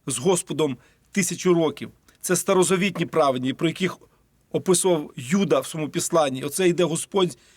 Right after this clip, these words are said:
зі своїми святими. В Даниїла ми бачимо дванадцятий розділ, перший, другий вірш. «Ті, що збудяться від сну, ті, що воскреснуть, і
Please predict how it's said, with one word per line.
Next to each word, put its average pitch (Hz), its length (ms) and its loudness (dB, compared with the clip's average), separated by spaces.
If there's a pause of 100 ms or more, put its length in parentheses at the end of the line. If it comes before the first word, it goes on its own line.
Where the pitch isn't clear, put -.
(320)
зі 151 240 -2
своїми 180 640 2
святими. 175 720 0 (1800)
В 147 120 -4
Даниїла 180 760 2 (240)
ми 160 140 0
бачимо 156 560 0 (1400)
дванадцятий 170 460 2
розділ, 170 280 2
перший, 180 360 0
другий 160 340 0
вірш. 139 340 -4 (640)
«Ті, 196 180 0
що 185 220 0
збудяться 170 760 0 (560)
від 175 220 -2
сну, 180 420 0 (380)
ті, 190 160 0
що 185 160 2
воскреснуть, 170 720 0 (840)
і 175 320 6